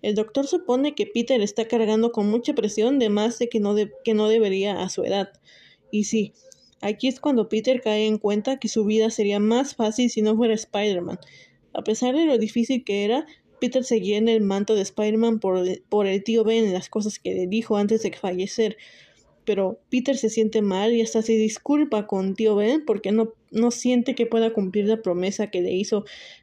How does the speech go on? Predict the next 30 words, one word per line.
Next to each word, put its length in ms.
a 80
la 120
persona 440
que 400
lo 180
crió 380
como 240
un 160
padre. 400
Peter 220
ya 80
está 400
harto 300
de 100
tener 320
que 100
pelear 440
contra 260
Spider-Man. 640
El 140
peor 260
enemigo 420
de 120
Peter 420
en 100
esta 220
película 560
no 160
es 160
Otto, 340